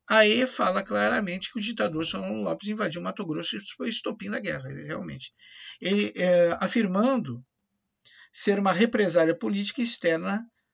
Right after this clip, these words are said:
a, a política externa brasileira em relação ao Uruguai. É verdade, ele afirmou isso mesmo. Foi a desculpa que ele deu pra invadir o Mato Grosso. Então,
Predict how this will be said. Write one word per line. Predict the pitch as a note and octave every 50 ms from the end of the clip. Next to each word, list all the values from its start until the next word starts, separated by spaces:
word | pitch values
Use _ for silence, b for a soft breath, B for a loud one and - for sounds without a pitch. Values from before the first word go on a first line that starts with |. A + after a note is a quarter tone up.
| _ _ -
a, | D#3 D#3 D#3+ D#3 - - D#3+
a | -
política | - F#3+ F3 G3 A#3 - - -
externa | E3+ - - E3+ D#3 D#3 D#3+
brasileira | E3 E3+ F3+ F3+ F3+ E3+ F3 F#3+ G3
em |
relação | F#3 F#3+ C4+ B3+ - - -
ao | A#3 A3
Uruguai. | G3+ E3+ - - -
É | A#3 C4
verdade, | C4 F#4 F4+ A3+ F#3+ F#3+ G3+
ele | A3 A3+
afirmou | G#3+ - B3 A3 G#3+ G3 F3+
isso | F#3 F#3+ - -
mesmo. | C4+ G#3+ D#3 D#3 D3 - _ - - - - - _ _
Foi | - F3 F#3
a | G3
desculpa | F#3 - - G#3 G#3 G#3 A#3+
que | A#3 A3+
ele | G#3+ F#3+
deu | D#3+ D#3+ F3
pra | - F#3 F#3+
invadir | F3+ F#3 F3+ D3 D#3
o | D#3
Mato | D3+ D#3 C#3 - -
Grosso. | D#3 D3+ D#3 - - - - _ _ _ _ - B B B B B B B B B B _
Então, | - G3+ G#3+ A#3+ B3+ -